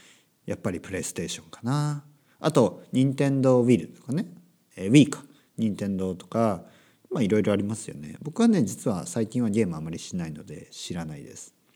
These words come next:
そして、おもちゃ。おもちゃね、どんなのが、どんなおもちゃをし-、おもちゃで遊んでたかな。僕が子供の時はですね、あの、車のおもちゃでミニ四駆っていうのがありましたね。ミニ四駆。で、これは、あの、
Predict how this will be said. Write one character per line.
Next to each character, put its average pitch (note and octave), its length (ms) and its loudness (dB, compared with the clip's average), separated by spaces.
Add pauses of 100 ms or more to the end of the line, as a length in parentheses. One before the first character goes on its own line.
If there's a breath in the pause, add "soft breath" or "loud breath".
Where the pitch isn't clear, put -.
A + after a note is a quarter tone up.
(720 soft breath)
そ - 180 -2
し D#3 100 -8
て、 G3 340 2
お A2+ 140 2
も A#2 200 4
ち E3+ 180 -8
ゃ。 D#2+ 120 -8
お G2 80 -10
も B2 220 0
ち - 100 -4
ゃ D#4 80 0
ね、 A#2 200 0
ど A#2 140 0
ん D#3+ 60 0
な C3+ 120 -2
の F#2+ 140 -6
が、 G2 200 -14 (880)
ど C3 140 0
ん F3+ 40 2
な F#3+ 80 2
お A#2 60 2
も G2+ 120 0
ち - 100 -6
ゃ F2+ 40 -2
を E2+ 40 -2
し-、 - 120 -8 (420)
お A2 40 -4
も C3 160 2
ち C#3 80 0
ゃ A#2 60 4
で F#2 80 2
遊 E2+ 200 -4
ん F#2 80 -2
で F2+ 60 -6
た - 100 -10
か - 120 -14
な。 E2+ 320 -6
僕 G2+ 260 2
が A#3+ 80 -6
子 A#3 100 4
供 G#3 180 6
の G3 120 2
時 G3 240 4
は F#2 80 4
で D#2 100 -6
す - 100 -16
ね、 E2 400 -8 (400 loud breath)
あ A2 140 -2
の、 F#2+ 260 -2
車 G#3 380 6
の F#3+ 80 4
お F#3 40 2
も F3+ 140 2
ち - 80 -4
ゃ F#3 60 0
で F2+ 460 -4
ミ B2 180 4
ニ D#3+ 180 8
四 D#3+ 220 8
駆 - 180 -2
っ - 40 -18
て - 120 -4
い E2 60 -2
う - 20 -6
の D#2 80 -8
が D2+ 80 -12
あ - 20 -10
り D2+ 60 -12
ま D2+ 120 -12
し - 60 -16
た - 80 -10
ね。 E2+ 160 -8
ミ F#2+ 200 -2
ニ A2+ 180 6
四 G#2+ 200 4
駆。 - 180 -16 (500 soft breath)
で、 C#3+ 100 -4
こ C#3+ 140 -6
れ G#3 60 2
は、 G#3 180 0 (120)
あ C#3 100 0
の、 A#2 560 2